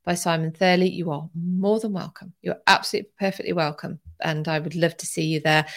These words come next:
The next book club is, after that, is the twelfth of November, and we'll be discussing The Sisters Who Would Be Queen by Leanda de Lisle. Okay, I'm gonna leave you all there.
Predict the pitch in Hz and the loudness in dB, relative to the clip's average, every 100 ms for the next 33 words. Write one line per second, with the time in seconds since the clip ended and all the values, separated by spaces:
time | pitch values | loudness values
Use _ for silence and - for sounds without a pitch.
0 | - - - 170 202 233 - - - - | -16 -12 2 6 6 6 2 -2 -2 4
1 | 196 185 - 165 - - - - 156 - | 4 4 2 -4 -4 -12 -18 -4 -4 -2
2 | 160 190 202 - - - - 156 151 151 | 2 4 4 -2 -10 -6 0 0 0 -2
3 | 151 160 160 156 - 160 147 147 - - | 0 0 2 2 0 -2 -4 -4 -6 -8
4 | 151 - 147 147 - - _ 160 - 156 | -8 -6 -6 -6 -12 -20 _ -4 -2 -2
5 | - 151 - 151 147 147 135 - 147 151 | -4 -4 -4 -4 -4 -4 -8 -4 -4 -4
6 | 151 - - 147 156 - 139 - - - | -6 -4 -4 -6 -8 -4 -2 -2 -6 -10
7 | _ - - - - _ - 285 466 - | _ -20 -20 -20 -20 _ 2 2 4 4
8 | 190 202 214 254 254 247 240 240 254 277 | 6 8 10 10 8 6 6 6 4 2